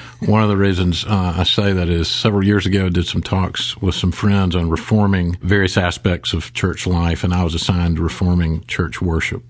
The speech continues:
And I chose to entitle the talk, uh, Moving from the Lecture Hall to the Banquet Hall.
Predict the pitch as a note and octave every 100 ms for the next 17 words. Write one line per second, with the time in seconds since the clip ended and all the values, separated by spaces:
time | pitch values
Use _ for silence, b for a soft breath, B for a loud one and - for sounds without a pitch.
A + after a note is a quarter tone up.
0 | - - F#2 F2 E2 D#2+ - B B B
1 | B - F#2 - C3+ C3 A#2 - G2+ F2
2 | A2 G2+ G2 F2 E2 - - F#2+ F2 -
3 | - - F#2 E2 D#2+ F#2 G#2 G2+ F2+ E2+
4 | - F2 E2 F2 F#2 - F#2+ E2+ F#2+ E2+
5 | D#2+ - E2 D#2 F2 F#2 - - E2 E2
6 | D#2+